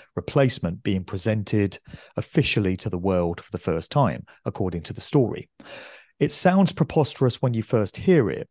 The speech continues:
but there are a lot of very compelling points to consider. One is that directly after this replacement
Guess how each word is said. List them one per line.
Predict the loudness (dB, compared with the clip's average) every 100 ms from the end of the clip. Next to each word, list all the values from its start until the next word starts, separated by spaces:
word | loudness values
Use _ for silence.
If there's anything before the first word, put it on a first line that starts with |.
| _ _ _ _ _ _
but | 0 0 2
there | 2 2 2
are | 2 4 4 2 -2 _ _ _ _ -4
a | -2
lot | 0 2 2 2 -4 -8 -2
of | 0 0 -2 -4
very | 0 0 -2
compelling | -6 -4 -2 -4
points | -2 -2 0 -4
to | -8
consider. | -6 -4 0 2 0 -8 _ -20 -20 -12 2
One | 4 6
is | 6 4 2 -4
that | -4 0
directly | 2 4 4 2 0 0 2
after | 0 0 -2
this | -4 -6 -6
replacement | -2 0 0 -4